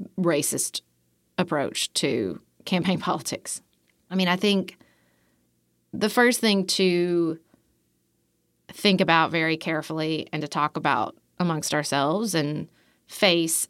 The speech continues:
is that whether or not Donald Trump wins re-election, and I desperately hope he does not,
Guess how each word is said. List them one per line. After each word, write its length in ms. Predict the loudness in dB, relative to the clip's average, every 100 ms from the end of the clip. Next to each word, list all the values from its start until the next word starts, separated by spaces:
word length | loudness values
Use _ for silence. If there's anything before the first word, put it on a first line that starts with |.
| -2
is 260 | -2 -2
that 540 | 0 2 2 0 -4 -10 _ _ _ _ _ _ _ _ _ _ _ _ _ _ _ _
whether 480 | 0 2 4 2 2
or 80 | 2
not 580 | 2 2 -2 -4 -8 -12 _ _ _ _ _ _ _ _ _ -2
Donald 320 | 0 2 0
Trump 400 | 0 -2 -2 -8 -20 _
wins 320 | -4 -2 0
re-election, 540 | -2 -2 -2 -4 -6 -6 _ _
and 140 | 2
I 120 | 2 2
desperately 640 | 2 0 0 -4 -4 -2
hope 180 | -4 -2
he 100 | -4
does 220 | -2 -4
not, 420 | -6 -10 -12 -16